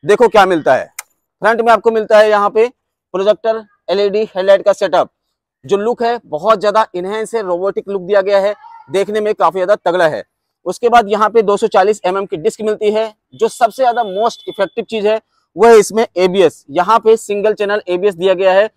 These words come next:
तो ये कहीं ना कहीं बहुत ज्यादा मतलब powerful चीजें यहाँ पे मिल रही है। नाइंटी सेक्शन के टायर हैं और seventeen inch के यहाँ पे आपको अलॉय व्हील्स देखने को मिल रहे हैं।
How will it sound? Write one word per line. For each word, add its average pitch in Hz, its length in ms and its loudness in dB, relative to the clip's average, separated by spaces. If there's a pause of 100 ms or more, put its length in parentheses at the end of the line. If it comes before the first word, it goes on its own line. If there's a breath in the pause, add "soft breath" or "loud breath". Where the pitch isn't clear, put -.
(320)
तो 196 40 -4
ये 220 180 2
कहीं 220 260 -2
ना 214 140 0
कहीं 208 280 -2 (280)
बहुत 190 260 2
ज्यादा 180 260 4 (360)
मतलब 202 200 -2 (100)
powerful 202 440 2
चीजें 185 280 -6 (320)
यहाँ 185 180 2
पे 208 100 -6
मिल 185 200 0
रही 175 120 0
है। 220 120 -2 (260)
नाइंटी 196 300 -2
सेक्शन 226 280 -2
के 214 80 0
टायर 202 300 6
हैं 220 280 -2
और 190 120 0
seventeen 190 420 -4
inch 185 140 -8
के 202 100 -4
यहाँ 180 140 -4
पे 277 180 0 (420)
आपको - 240 2
अलॉय 190 280 2
व्हील्स 196 220 -4
देखने 180 260 -4
को 247 120 0
मिल 202 160 -2
रहे 165 140 -2
हैं। 113 120 -10